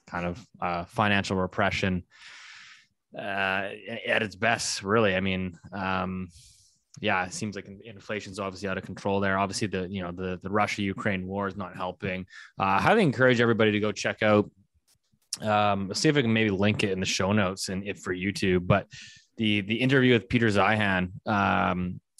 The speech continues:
was really just really insightful just on, on, on the whole war and, and the energy markets and, and, you know, the, again, not to sort of, you know, I know Rich, we can get Rich fired up here, but really just the,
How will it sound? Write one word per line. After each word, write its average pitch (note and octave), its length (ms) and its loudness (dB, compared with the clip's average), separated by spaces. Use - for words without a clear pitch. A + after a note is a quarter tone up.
was G2+ 260 0
really A2 220 4
just G2 240 -2
really B2 160 4
insightful G#2 640 2
just - 240 -6
on, F#2 220 -2
on, F#2+ 260 -4
on F#2+ 220 -6
the F#2+ 60 -8
whole G#2+ 260 -4
war G#2+ 680 -2
and, F#2 400 -10
and G#2 100 -4
the G#2 60 0
energy G#2+ 320 2
markets G2+ 720 -2
and, F2+ 320 -8
and, F2+ 320 -6
you F#2+ 80 -6
know, F2+ 220 -6
the, F#2 420 -12
again, A#2+ 240 2
not B2 160 2
to B2 100 -4
sort A#2 220 2
of, G2+ 200 -4
you C#3+ 140 -8
know, G2 120 -4
I F#2+ 140 0
know G#2 80 2
Rich, G2+ 420 0
we G2+ 60 -8
can F#2+ 60 -4
get F#2 140 -4
Rich F#2+ 200 -4
fired F#2 320 0
up F2+ 180 -2
here, G2 160 -2
but A2 160 -8
really C3 300 2
just - 260 -4
the, G#2 280 -2